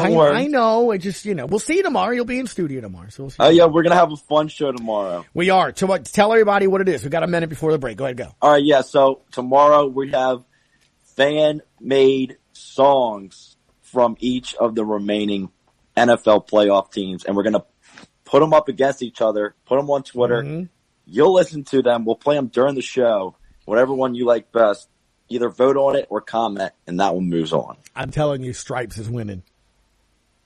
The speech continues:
Speaker 1: I don't, Stripes is a good
Speaker 2: Stripes
Speaker 1: one, but
Speaker 2: is
Speaker 1: I
Speaker 2: a
Speaker 1: like
Speaker 2: good
Speaker 1: the
Speaker 2: one.
Speaker 1: forty-niners
Speaker 2: You
Speaker 1: one.
Speaker 2: like the four-, no, the forty-niners <laughs> one's terrible. What's
Speaker 1: No.
Speaker 2: it called? Forty-niner Gang Up or whatever?
Speaker 1: I don't,
Speaker 2: Uh,
Speaker 1: I, I can't
Speaker 2: well,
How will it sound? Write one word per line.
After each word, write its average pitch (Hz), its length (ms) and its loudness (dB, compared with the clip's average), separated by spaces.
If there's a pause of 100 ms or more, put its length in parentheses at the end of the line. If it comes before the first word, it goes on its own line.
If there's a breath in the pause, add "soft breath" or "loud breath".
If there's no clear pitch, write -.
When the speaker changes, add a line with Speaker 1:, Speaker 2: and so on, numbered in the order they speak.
(120)
Speaker 1:
I 139 120 4
don't, 143 100 6
Stripes 156 380 2
is 147 80 -8
a 139 80 -2
good 120 260 2
Speaker 2:
Stripes 160 320 0
Speaker 1:
one, - 60 0
but - 0 -
Speaker 2:
is - 20 4
Speaker 1:
I 139 40 6
Speaker 2:
a 147 80 6
Speaker 1:
like 156 100 6
Speaker 2:
good 190 140 2
Speaker 1:
the 180 40 -4
Speaker 2:
one. 175 80 0
Speaker 1:
forty-niners 135 540 0
Speaker 2:
You 170 60 -2
Speaker 1:
one. 165 60 -2
Speaker 2:
like 220 180 2
the 247 80 0
four-, 233 240 -4
no, 220 420 0
the 175 100 -6
forty-niners - 840 -2
<laughs> - 40 -20
one's - 320 -2
terrible. - 400 -6 (200)
What's - 500 -12
Speaker 1:
No. 262 340 6
Speaker 2:
it - 40 2
called? 196 360 -2
Forty-niner 185 560 -4
Gang 180 360 -2
Up 185 240 -4
or 170 100 -2
whatever? 180 360 -2 (560 soft breath)
Speaker 1:
I - 40 -12
don't, 143 180 4
Speaker 2:
Uh, - 40 4
Speaker 1:
I, 131 220 2
I - 120 -10
can't - 140 -10
Speaker 2:
well, 135 80 2